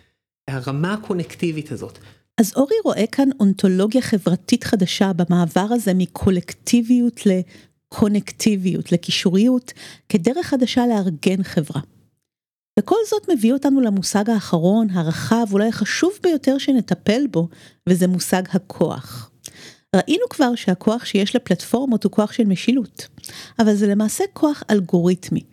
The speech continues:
Speaker 2: ואורי מנסה לאפיין את הכוח האלגוריתמי החדש הזה ביחס לתיאוריות הקיימות בנושא כוח.
Speaker 1: הפוקוס של הסוציולוגיה של הכוח צריך להשתנות, משום שהסוציולוגיה של הכוח במאה העשרים היה לה מוקד אחד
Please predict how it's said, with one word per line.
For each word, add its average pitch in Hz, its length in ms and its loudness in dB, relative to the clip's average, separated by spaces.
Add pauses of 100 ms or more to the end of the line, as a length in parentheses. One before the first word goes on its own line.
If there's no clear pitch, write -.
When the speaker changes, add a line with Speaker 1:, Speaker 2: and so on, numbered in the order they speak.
(440)
Speaker 2:
ואורי 294 460 0
מנסה 240 400 0
לאפיין 247 640 0
את - 100 -4
הכוח 247 600 -2
האלגוריתמי 226 560 2
החדש 202 500 -2
הזה 175 260 0 (380)
ביחס 196 400 0
לתיאוריות 208 600 0
הקיימות 190 760 0
בנושא 170 400 0
כוח. - 580 -6 (440)
Speaker 1:
הפוקוס 147 960 -8 (340)
של 156 320 -6 (280)
הסוציולוגיה 147 1500 -12
של 139 180 -12
הכוח 139 420 -10
צריך - 360 -10
להשתנות, 135 480 -8
משום 139 220 -12
שהסוציולוגיה 202 580 -8
של 185 120 -6
הכוח 165 320 -6
במאה 139 240 -4
העשרים 170 460 -6
היה 156 120 -4
לה 170 80 -4
מוקד 143 320 -4
אחד 127 320 -10